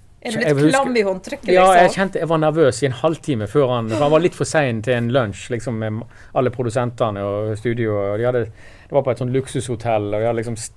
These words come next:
Speaker 2: omtrent, det var bare oss i hele restauranten.
Speaker 1: <laughs>
Speaker 2: Eh, og da satt vi og ventet på at han skulle komme, han var litt forsinket, en tjue minutter. Jeg kjente nervøsiteten, den bare steg, men han var bare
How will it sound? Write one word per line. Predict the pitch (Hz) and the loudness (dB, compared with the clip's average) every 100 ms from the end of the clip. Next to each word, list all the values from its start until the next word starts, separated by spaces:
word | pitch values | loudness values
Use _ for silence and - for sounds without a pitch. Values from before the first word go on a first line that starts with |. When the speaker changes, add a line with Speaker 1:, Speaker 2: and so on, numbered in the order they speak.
| - | -14
Speaker 2:
omtrent, | 123 131 120 | -6 -4 0
det | 123 | 0
var | |
bare | 123 120 | 2 0
oss | 120 - 123 | -4 -6 -4
i | |
hele | 107 123 120 104 101 104 | -2 -2 -2 -2 -2 -4
restauranten. | 117 123 120 110 98 - - - | 0 0 0 -2 -8 -14 -20 -6
Speaker 1:
<laughs> | 330 339 320 - - - - | -6 -4 -8 -10 -14 -20 -12
Speaker 2:
Eh, | 117 127 127 117 117 113 - | -4 0 0 0 -2 -4 0
og | 135 | 2
da | 131 | 4
satt | 151 131 | 0 0
vi | 117 | 0
og | |
ventet | 110 135 - 101 | 0 -2 -2 -2
på | |
at | 107 | -2
han | 120 | -4
skulle | 113 110 | -6 -4
komme, | 120 | -2
han | 104 | 0
var | 110 | 0
litt | 113 | -2
forsinket, | 110 107 107 107 | -6 -6 -6 -4
en | 90 98 95 | -6 -6 -10
tjue | - 110 | -6 -4
minutter. | 107 104 101 101 - - - - - - - - - - - - | -4 -6 -8 -10 -14 -20 -20 -20 -20 -20 -20 -16 -16 -16 -18 -8
Jeg | 120 117 | -6 -4
kjente | 131 120 101 | -4 -4 -4
nervøsiteten, | 113 117 123 127 - 127 - 107 | -2 -2 -2 -4 -4 -4 -6 -8
den | 107 | -6
bare | 120 113 | -4 -4
steg, | - 127 104 | 0 0 0
men | 107 | -4
han | 120 135 | -4 0
var | 139 | 2
bare | 123 123 | 2 0